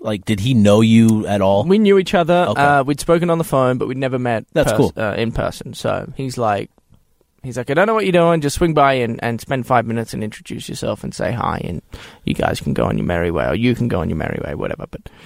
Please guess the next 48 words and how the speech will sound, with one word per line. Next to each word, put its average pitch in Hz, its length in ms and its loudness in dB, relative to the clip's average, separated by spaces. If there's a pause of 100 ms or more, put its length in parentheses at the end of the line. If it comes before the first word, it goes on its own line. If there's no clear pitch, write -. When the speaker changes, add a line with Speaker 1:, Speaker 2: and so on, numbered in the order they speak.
(220)
Speaker 2:
so 170 120 0
I 160 40 6
swing 196 180 2
by, 175 120 4
I - 40 4
remember, 160 220 2
and 127 200 0
I, 135 180 -2
I 127 200 2
remember 202 260 2
just, 175 220 -6
like, 151 240 0
watching 131 720 0
Coach 123 320 -2
Whittingham 120 380 -2
kinda 110 240 -2
interact 110 540 -2
with - 200 -8
recruits, - 340 -6
and - 60 -6
it - 80 -6
was - 100 -16
fascinating 92 640 -4
because - 320 -8 (320)
he, 185 160 4
he 233 260 2
is 269 180 -2
different. 135 920 -4 (100)
Um, 131 640 -4 (440)
he 196 160 0
is 233 140 0
a 202 40 2
little 240 280 -2
bit - 320 -6
different 175 400 0
with 143 200 -4
recruits 147 460 -2
than 131 200 -4
he 127 340 -4
is - 420 -14 (100)
Speaker 1:
Oh, 110 140 0
Speaker 2:
with, 139 200 2
Speaker 1:
sure. 92 360 2
Speaker 2:
with 151 180 -2
the - 80 -14
team. 151 380 2
And 147 80 -2
then 151 160 0